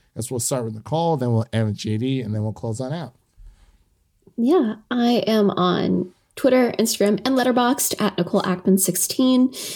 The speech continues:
Speaker 2: In all those places, I also have a link tree that sort of has links to the different places that I podcast and write and do all of that.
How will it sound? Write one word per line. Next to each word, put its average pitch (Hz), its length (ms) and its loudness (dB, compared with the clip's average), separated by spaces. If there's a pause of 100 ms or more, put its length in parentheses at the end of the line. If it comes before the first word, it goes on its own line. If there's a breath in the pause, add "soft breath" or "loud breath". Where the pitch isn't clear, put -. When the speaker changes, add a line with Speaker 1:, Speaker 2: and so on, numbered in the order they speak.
(160 loud breath)
Speaker 2:
In 233 120 0
all 254 120 2
those 247 160 4
places, 220 400 2
I 196 100 2
also 180 220 2
have 160 220 0
a 131 80 2
link 226 300 2
tree 240 320 2
that 214 180 2
sort 160 160 2
of 165 60 0
has 170 180 2
links 170 240 2
to 170 220 4
the 156 80 4
different - 240 -2
places 165 320 2
that - 80 -2
I 131 80 0
podcast 196 680 0
and 151 240 2
write 170 280 4
and 180 200 4
do 165 140 4
all - 100 2
of 185 120 0
that. 233 380 0